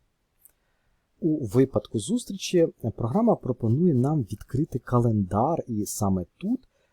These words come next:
а, ми вже будемо, а, назначати,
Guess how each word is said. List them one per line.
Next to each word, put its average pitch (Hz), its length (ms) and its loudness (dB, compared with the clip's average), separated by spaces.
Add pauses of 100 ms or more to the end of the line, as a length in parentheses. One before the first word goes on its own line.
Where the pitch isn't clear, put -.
а, 101 200 0
ми 143 180 2
вже 143 200 -2
будемо, 135 600 2 (300)
а, 104 180 -2
назначати, 107 600 0